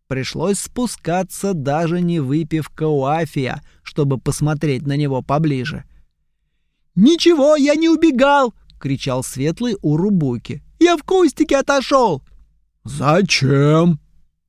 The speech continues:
"Надо было! Она как рванёт и сразу сюда! Гражданин начальник, вот честное Светлое, не собирался на побег!" "Разберёмся!"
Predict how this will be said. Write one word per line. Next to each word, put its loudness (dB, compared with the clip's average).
"Надо 2
было! 0
Она 2
как -2
рванёт 2
и 0
сразу -2
сюда! -4
Гражданин 2
начальник, 0
вот -4
честное 0
Светлое, 0
не 2
собирался 0
на 0
побег!" 2
"Разберёмся!" 0